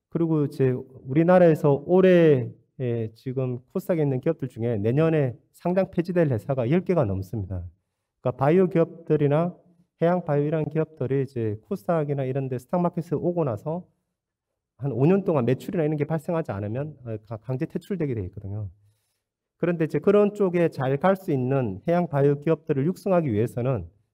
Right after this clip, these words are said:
그런 자본 시장의 스탁마켓 시스템도 잘 이해해야 된다는 이야기를 드리고 싶고 해양 바이오 기업들이 알 필요가 있다는 생각이 듭니다. 그리고 해양 바이오 투자 및 지원은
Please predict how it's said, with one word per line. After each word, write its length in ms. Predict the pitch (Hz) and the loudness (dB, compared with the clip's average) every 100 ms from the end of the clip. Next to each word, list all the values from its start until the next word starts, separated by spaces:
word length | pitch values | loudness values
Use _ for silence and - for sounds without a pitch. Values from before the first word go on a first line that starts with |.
| _ | _
그런 380 | 170 175 170 147 | 0 2 0 0
자본 280 | 135 170 | 0 2
시장의 680 | 202 - 196 190 175 170 156 | -2 0 0 2 2 2 0
스탁마켓 560 | - - 214 208 202 196 | -6 -6 -2 0 0 -2
시스템도 440 | - 175 - 165 143 | -2 -8 -6 -10 -6
잘 240 | 120 113 | -4 0
이해해야 440 | 147 185 185 202 | 4 4 4 0
된다는 360 | 180 123 127 110 | -2 -2 -2 -2
이야기를 400 | 107 117 120 110 | -2 -2 -2 -4
드리고 320 | - 160 156 | -4 -2 -2
싶고 420 | 135 - - 185 - _ _ _ | -4 -10 -10 -10 -10 _ _ _
해양 280 | 151 165 175 | -2 0 -2
바이오 260 | 135 139 139 | -2 -2 0
기업들이 420 | 147 - 147 127 | -4 -4 -6 -6
알 200 | 104 123 | -6 -8
필요가 360 | - 175 156 104 | -8 -8 -4 -6
있다는 300 | - 127 120 | -6 -6 -6
생각이 300 | 139 127 110 | -6 -8 -8
듭니다. 340 | 101 95 92 - _ _ _ _ _ _ _ _ | -10 -10 -14 -18 _ _ _ _ _ _ _ _
그리고 220 | 151 147 | -6 -2
해양 260 | 147 202 202 | 2 4 6
바이오 200 | 185 180 | 4 2
투자 260 | - 208 | 0 -2
및 180 | 208 185 | 0 -2
지원은 640 | - 180 180 180 165 143 | -2 0 2 2 0 -2